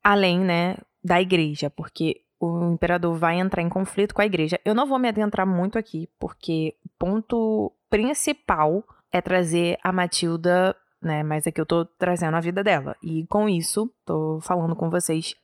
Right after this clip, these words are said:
sobre como é que foi esse casamento da Matilda. Tanto que em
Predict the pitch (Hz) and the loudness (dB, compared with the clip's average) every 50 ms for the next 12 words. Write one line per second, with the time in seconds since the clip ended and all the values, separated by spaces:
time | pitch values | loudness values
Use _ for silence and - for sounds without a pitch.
0 | _ _ - - - - 233 208 196 175 170 175 185 190 190 202 208 - _ - | _ _ -4 0 4 4 6 6 6 4 2 2 2 2 2 2 0 -2 _ -2
1 | 196 190 185 185 - - 190 175 170 170 - - 170 165 180 170 160 151 156 151 | 0 0 0 -2 -2 -2 0 0 0 -2 -2 -4 -4 -2 -2 -2 -2 -2 -4 -6
2 | - - 175 185 - _ _ _ _ - 175 170 170 156 147 151 165 - - - | -6 -10 -10 -10 -10 _ _ _ _ -12 -2 0 0 0 0 -2 -4 -4 -6 -10
3 | - _ - - - _ _ _ _ _ _ _ _ _ - 254 254 254 233 - | -10 _ -20 -20 -20 _ _ _ _ _ _ _ _ _ 2 2 4 4 2 0
4 | - 185 - - - 196 180 185 185 180 180 | -2 -6 -4 -4 -2 0 0 2 0 0 -2